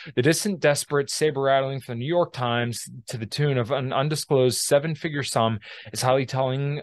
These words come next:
overall of a dying media form, which literally needs to buy a ready-made audience in order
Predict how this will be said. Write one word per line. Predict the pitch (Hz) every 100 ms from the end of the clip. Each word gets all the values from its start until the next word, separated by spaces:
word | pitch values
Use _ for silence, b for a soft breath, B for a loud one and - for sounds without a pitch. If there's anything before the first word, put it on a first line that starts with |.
| -
overall | 131 135 135 147 117 107 107 117
of | 120
a | 107
dying | 104 107 120
media | 120 110 107 104
form, | - 113 107
which | 101 -
literally | 117 117 120
needs | 113 110 101
to | 92
buy | 101 101
a | 95
ready-made | 92 110 143 135 131
audience | 123 104 104 104 101
in | 90
order | 110 98 101